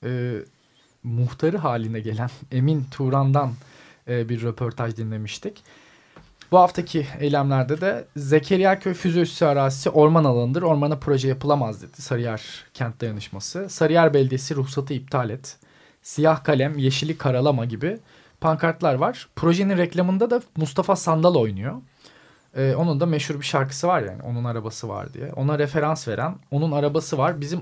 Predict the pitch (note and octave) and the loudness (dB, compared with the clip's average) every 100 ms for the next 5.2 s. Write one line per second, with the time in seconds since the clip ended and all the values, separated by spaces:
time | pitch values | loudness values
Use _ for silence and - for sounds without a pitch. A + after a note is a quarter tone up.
0 | - C#3 C#3 C#3 C#3 C#3 - - _ A#2 | -2 2 4 4 2 0 -6 -10 _ -10
1 | A2+ A#2 G#2+ G#2+ G#2 G#2 G2+ C#3+ - - | -8 -8 -8 -8 -8 -10 -12 -14 -16 -20
2 | - - - - - D#3 F3 D#3+ G#3+ G#3+ | -20 -20 -20 -20 -10 -4 2 6 6 6
3 | F3 C#3 C3 A#2+ C3+ - - - - C#3+ | 2 0 -2 -2 -2 -2 -12 -16 -8 0
4 | C#3 C3+ C3+ C#3+ E3 E3+ F#3+ F3 - E3+ | 2 2 0 0 2 0 0 -4 -2 -2
5 | G3 A#3 | -2 -6